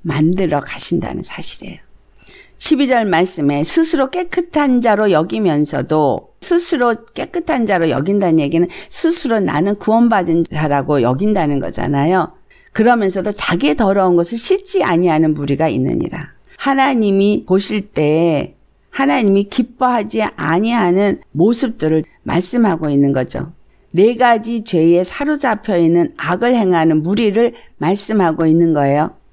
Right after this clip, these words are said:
십일 절로부터 십사 절까지는. 첫 번째는 불효한 자예요. 두 번째는 자만한 자예요.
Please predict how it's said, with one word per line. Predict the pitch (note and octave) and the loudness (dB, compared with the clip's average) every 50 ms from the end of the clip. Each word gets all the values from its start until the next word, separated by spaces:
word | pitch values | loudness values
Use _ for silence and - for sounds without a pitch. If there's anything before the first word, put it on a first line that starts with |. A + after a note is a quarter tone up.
| _ _ _ _ | _ _ _ _
십일 | - - C#4+ A#3 C4 B3+ G#3+ - | -6 -4 -2 0 0 0 -2 0
절로부터 | G3+ F3 E3+ D#3+ D#3+ D3+ C#3 C#3 D3 - D#3 | 0 0 2 2 2 0 0 -2 -4 -4 -4
십사 | E3+ - - B3 - - - A3+ | -2 -2 -4 -6 -6 -6 -6 -4
절까지는. | G#3 F#3 D3+ - - - C3 B2+ A#2 B2 B2+ C3 C#3 G3 B3+ - _ _ _ - | -2 -2 -4 -4 -4 -4 -6 -4 -4 -4 -2 -2 -2 -2 -4 -8 _ _ _ -6
첫 | - D4 D#4 - | -4 -4 -2 0
번째는 | F#4 F4+ D#4+ D#4+ A3 A3 G#3 A3 G#3+ | 2 2 2 2 0 0 0 -2 -2
불효한 | - - F3 F3 G#3 G#3 G#3 G3 D#3+ D#3+ | -2 -2 0 2 2 2 2 2 0 0
자예요. | D#3 D#3 C#3 C3+ C3+ D3 F#3 A#3 C4+ - _ _ _ _ _ _ _ _ - - - | 0 0 -2 0 0 -2 -2 -4 -6 -10 _ _ _ _ _ _ _ _ -20 -20 -6
두 | - - G#3+ | -2 0 0
번째는 | A3 B3+ B3+ B3 A#3+ G3+ F3+ F3+ A3 C4 E4 E4+ - _ _ | 2 2 0 0 0 0 0 0 0 0 -2 -4 -6 _ _
자만한 | - - - E3+ F3+ G3+ A3 A3 G3+ F3 D#3 D3 - | -8 -4 0 2 2 2 2 2 2 2 0 0 -2
자예요. | C#3+ C#3 C#3 C3+ D#3 F#3 A#3 | -2 -4 -2 -2 -2 -4 -6